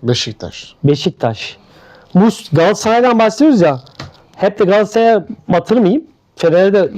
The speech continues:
Speaker 2: az ön-, birazdan bir şeyler söyleyeceğim. Muslera. Kariyerinde en fazla hangi takımdan gol yemiş?
Speaker 1: Beşiktaş.
Speaker 2: Beşiktaş.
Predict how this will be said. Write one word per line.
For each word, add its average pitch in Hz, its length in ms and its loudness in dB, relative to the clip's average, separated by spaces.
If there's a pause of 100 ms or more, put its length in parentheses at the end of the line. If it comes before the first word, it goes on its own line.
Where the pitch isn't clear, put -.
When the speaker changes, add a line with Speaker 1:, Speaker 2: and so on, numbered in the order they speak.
(140)
Speaker 2:
az 143 160 0
ön-, 151 160 0
birazdan 147 400 2
bir 135 60 -6
şeyler 143 200 -2
söyleyeceğim. 143 460 0 (360)
Muslera. 196 580 0 (960)
Kariyerinde 240 720 2 (120)
en 226 220 2
fazla 226 580 0
hangi 220 260 -2
takımdan 165 420 2
gol 147 140 4
yemiş? 214 380 -2 (260)
Speaker 1:
Beşiktaş. - 680 -6
Speaker 2:
Beşiktaş. 139 720 -2